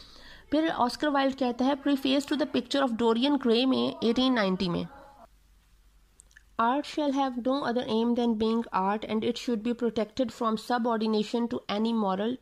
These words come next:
didactic, social or political purpose।" ठीक है, वो कहता है कि आर्ट का कोई एम नहीं है सिवाय इसके कि वो आर्ट के लिए ही लिखा जाए, ठीक है, आप अपनी कंटेंटमेंट के लिए कर रहे हो,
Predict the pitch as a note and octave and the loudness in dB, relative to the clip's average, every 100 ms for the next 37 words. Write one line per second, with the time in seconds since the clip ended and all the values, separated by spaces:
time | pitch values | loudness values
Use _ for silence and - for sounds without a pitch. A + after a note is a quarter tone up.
0 | G#3+ F#3+ G3 G3 - B3 - G3 G3 A3 | -2 -2 -2 -6 -6 -8 -6 -4 -4 -2
1 | A3 A3 A3+ G3+ G#3 A3 A3 - G#3 G#3 | -2 0 -2 0 0 -2 -2 0 0 2
2 | F#3+ D#3+ - - - - A3 C4+ C4+ B3 | 0 0 -10 -20 -20 -12 -6 -4 -2 -4
3 | A#3+ D#4 - - - - - - G#3+ A#3 | -6 -8 -10 -20 -20 -16 -10 -2 0 0
4 | D#4+ - - _ - G#3+ - B3+ B3 C#4 | -2 -10 -20 _ -8 -8 -2 -2 0 0
5 | D#4 A3+ A#3 B3+ A#3+ A#3 C4+ C#4 A#3+ A#3 | 0 2 0 2 2 2 2 2 -2 -2
6 | A3+ A3+ A#3+ A#3 - C4 C#4+ - - - | -2 0 -2 -4 -4 -4 -4 -16 -20 -4
7 | C4 A#3 C4+ - G#3 G#3+ - B3 A3+ A#3 | -2 0 -2 2 2 2 0 -2 0 0
8 | A3+ B3 G3+ - F3+ E3+ F3 - G3 C4+ | 0 0 -2 -4 -4 -2 -6 -6 -6 -4
9 | - A3 A3+ A#3+ A#3+ A3+ A3 A3 A3 A#3 | -2 -2 -2 -2 -2 -2 0 -2 0 -2
10 | A3+ G#3 G3 F#3+ F#3 F3+ F3 F3+ F3+ F3 | 0 -2 0 -2 -2 -6 -4 -4 -4 -4